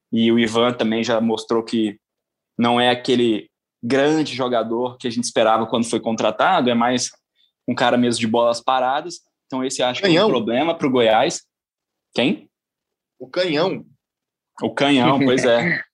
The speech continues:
Speaker 1: O Canhão da Serra. O Goiás tem um problema aí na lateral direita. A defesa tá bem ajustada, com David Duarte e Reinaldo.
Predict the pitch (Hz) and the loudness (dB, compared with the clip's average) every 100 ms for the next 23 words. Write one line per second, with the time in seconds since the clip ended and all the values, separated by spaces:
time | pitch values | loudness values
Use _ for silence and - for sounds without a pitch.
0 | _ _ - - 123 123 131 117 - 120 | _ _ -12 -2 0 2 0 0 0 2
1 | 120 110 - - _ _ _ _ _ - | 2 -2 -6 -14 _ _ _ _ _ -20
2 | - 127 180 - 180 127 120 123 156 156 | -8 -4 -4 -2 0 2 2 2 -2 0
3 | 190 180 170 170 170 170 165 180 170 170 | 0 0 0 0 0 0 -2 -2 -2 -2
4 | 175 147 110 - - - _ 160 170 185 | -2 -2 -2 -6 -12 -12 _ -4 -2 0
5 | 160 160 151 156 139 147 143 143 - 185 | 0 0 0 -2 0 -2 -2 -6 -4 -2
6 | 196 156 135 131 131 123 123 123 117 117 | -2 -4 -4 -2 -2 -4 -4 0 0 0
7 | - 123 131 131 151 185 180 165 | -4 -6 -4 0 0 0 -2 -6